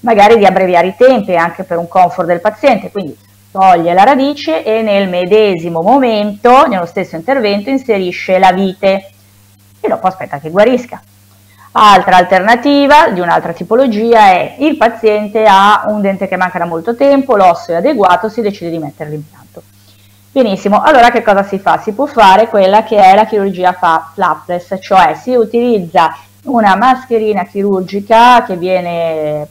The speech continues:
preparata al cad cam, studiata con la tac, insomma c'è tutta una procedura che si appoggia ai denti e veicola quella che si chiama chirurgia guidata, in soldoni, senza fare lembi, punti, granché di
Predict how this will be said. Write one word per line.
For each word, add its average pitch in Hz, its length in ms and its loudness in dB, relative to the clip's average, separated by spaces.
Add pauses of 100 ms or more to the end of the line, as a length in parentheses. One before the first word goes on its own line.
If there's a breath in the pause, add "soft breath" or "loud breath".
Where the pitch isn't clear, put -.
preparata 185 400 0
al 170 120 -10
cad 175 220 -6
cam, 208 400 2
studiata 165 460 -8
con 165 100 -8
la 170 120 -2
tac, 175 320 0
insomma 160 240 -12
c'è 185 120 -18
tutta 185 160 -16
una 170 100 -6
procedura 226 560 0 (480 loud breath)
che 240 140 4
si 240 80 2
appoggia 185 380 0
ai 277 80 2
denti 226 520 -2 (120)
e 196 460 2
veicola 220 680 0
quella 202 320 -2
che 202 80 -10
si 202 80 -12
chiama 196 240 -4
chirurgia 185 380 -6
guidata, 160 500 -8
in 208 100 -8
soldoni, 180 560 -4 (460 soft breath)
senza 240 560 0
fare 175 880 0
lembi, 196 800 0
punti, 196 880 -2
granché 185 500 -2
di 160 800 -8